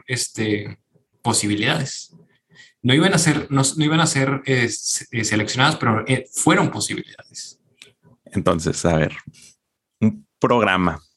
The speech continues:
Speaker 2: que tú programas, César, le pones un if. Tienes dos posibilidades,
Speaker 1: Sí.
Speaker 2: entrar al if o no entrar al if.
Speaker 1: Así es.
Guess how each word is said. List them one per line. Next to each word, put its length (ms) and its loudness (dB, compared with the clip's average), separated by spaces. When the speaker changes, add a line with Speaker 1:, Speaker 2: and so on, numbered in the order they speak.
Speaker 2:
que 80 -12
tú 160 -12
programas, 540 0
César, 300 -14
le 60 -6
pones 280 0
un 120 6
if. 220 2
Tienes 220 0
dos 160 2
posibilidades, 960 0
Speaker 1:
Sí. 260 -14
Speaker 2:
entrar 220 0
al 120 2
if 200 0
o 60 -2
no 120 2
entrar 240 0
al 100 -6
if. 160 -20
Speaker 1:
Así 200 -20
es. 260 -16